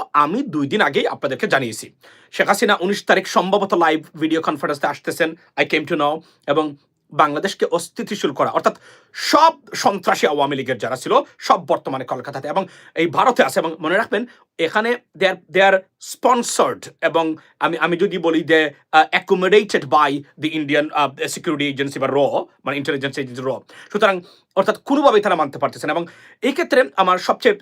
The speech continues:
আপনাদের সামনে সে যে বিষয়টা আমি শেয়ার করতে চাই এখন আমার কনসার্নটা, ladies and gentlemen, সেটা হলো যে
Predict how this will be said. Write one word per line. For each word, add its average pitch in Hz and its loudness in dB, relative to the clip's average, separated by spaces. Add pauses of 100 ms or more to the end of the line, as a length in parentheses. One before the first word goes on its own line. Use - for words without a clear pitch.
আপনাদের 208 0
সামনে 185 -4
সে 175 -2
যে 160 -2
বিষয়টা 156 -6
আমি 185 -4
শেয়ার - 0
করতে - 0
চাই 110 -6
এখন 139 -6
আমার 131 -2
কনসার্নটা, 180 -2 (200)
ladies 175 -2
and 151 0
gentlemen, 175 2
সেটা 147 -4
হলো 185 2 (300)
যে 160 2